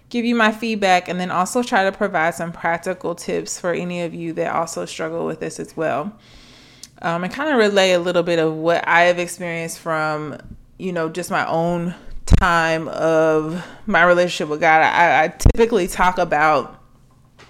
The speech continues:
you know, the ups and downs of this. I feel like, um, just sidebar, I feel like there is oftentimes not a lot of people that, especially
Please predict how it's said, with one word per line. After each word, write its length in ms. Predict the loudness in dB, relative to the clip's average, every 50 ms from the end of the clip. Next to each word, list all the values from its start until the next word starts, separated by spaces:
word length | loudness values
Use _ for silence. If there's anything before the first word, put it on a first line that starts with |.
| -14 -4 0
you 120 | 4 4
know, 160 | 6 6 4
the 100 | 4 6
ups 220 | 8 8 8 6 4
and 100 | -2 -2
downs 320 | 0 0 0 0 -2 -2
of 140 | -4 -2 0
this. 300 | 0 0 0 -2 -4 -10 -18 -20 -20 -20 -20 -20 -20 -20 -20 -6
I 120 | -4 -4 -4
feel 260 | -2 0 0 2 2
like, 400 | 2 0 0 0 -2 -4 -10 -6 _ 0
um, 420 | 2 2 2 0 -2 -2 -6 -8
just 400 | -6 -6 -6 -4 -6 -8 -14 -18 _ _ _ _ _ _ -20 -20 -20 _ -20 -20 -20 -20 _ _ _ _ -16
sidebar, 840 | -8 -2 2 4 4 4 4 2 0 -2 -2 0 0 0 2 0
I 120 | 0 -2
feel 160 | -2 -2 0 2
like 240 | 2 2 0 -4
there 360 | -4 -2 0 0 2 0 0 -2 -4
is 580 | -4 -4 -2 -2 -2 -2 -2 -4 -6 -10 -12 -14 -16 -20 -20 -20 -18 -18 -18 -18 -20 -20 -20 -20 -20 _ _ -20 -20 _ _ _ _ _ _ _ _ _ _ _ _ _ _ -16 -16 -16 -18 _ _ _ _ _ _ _ _ _ _ _ _ _ 6
oftentimes 640 | 6 6 6 6 2 -4 0 2 2 2 2 2 2
not 180 | 2 4 4
a 40 | 4
lot 140 | 4 2 0
of 120 | -2 -4
people 560 | -8 -10 -10 -10 -8 -6 -4 -2 0 0 0 2
that, 200 | 2 2 2 2
especially 840 | 0 -2 -4 -6 -4 -4 -4 -4 -2 -2 0 0 0 -2 -4 -8